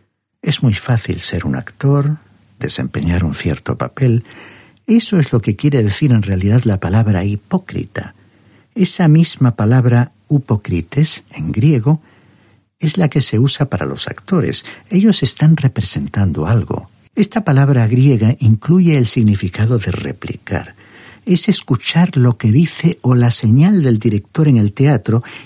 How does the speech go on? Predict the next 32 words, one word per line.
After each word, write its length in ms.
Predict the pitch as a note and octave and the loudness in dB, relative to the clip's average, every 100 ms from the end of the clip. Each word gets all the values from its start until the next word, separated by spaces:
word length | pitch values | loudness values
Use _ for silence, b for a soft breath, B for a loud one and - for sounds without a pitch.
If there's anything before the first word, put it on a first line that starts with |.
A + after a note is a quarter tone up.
| - | -2
y 80 | C3 | 0
decir 420 | C3+ - A3+ G#3 | 0 0 -2 2
lo 160 | B2 | -2
convenido 600 | - A#2 G#2+ B2 G3+ G#3 | 2 0 2 4 4 4
cuando 440 | G#3 B2+ A#2 A#2 A2 | 2 2 2 4 4
a 60 | |
uno 240 | C3 G3 G3 | 4 6 6
le 140 | A#2+ | 2
toca 400 | G#2+ D3 A#2 F#2 | 0 -2 0 -2
hablar 360 | D#2+ B2 G3+ A3+ | 0 0 0 0
en 140 | A2+ | 2
el 100 | A2 | 2
momento 400 | G2+ A2+ C3+ C3 | 4 4 2 2
oportuno. 720 | F#2+ - F2+ - - B2 A#2+ b b b b b _ _ _ - | -2 -2 -8 -8 -8 -8 -10 b b b b b _ _ _ -10
Eso 320 | - - C3+ | -8 -4 -2
es 160 | C3+ - | -2 -4
actuar. 580 | - - F3 D#3 - _ B B B B - | -10 0 2 2 -2 _ B B B B 0
En 80 | C3+ | 2
nuestra 240 | D3+ D3 | 2 2
vida 240 | D3 A#3+ D#3+ | 2 2 2
diaria, 480 | B2 A#2+ A2+ A#2+ - | 2 2 2 -2 -2
la 140 | A2+ | 0
hipocresía 760 | A#2+ A#2+ A2+ - G#2 G2+ F#3+ G#3+ | 0 0 -4 -2 -2 -2 0 2
describe 480 | C#3 - - E3 D#3 | 2 -2 -2 0 2
la 100 | A#2 | 0
actitud 480 | G#2 - G2 F3+ E3+ | -2 -6 -4 -2 0
de 80 | |
aparentar 640 | B2+ A2 G#2 G2 G2 F#3 - | 0 0 0 0 0 -2 -2
lo 160 | G#2 | -4
que 100 | - | -2
no 120 | G2+ B2+ | 0 0
somos. 560 | - - - - - | 0 -6 -6 -8 -10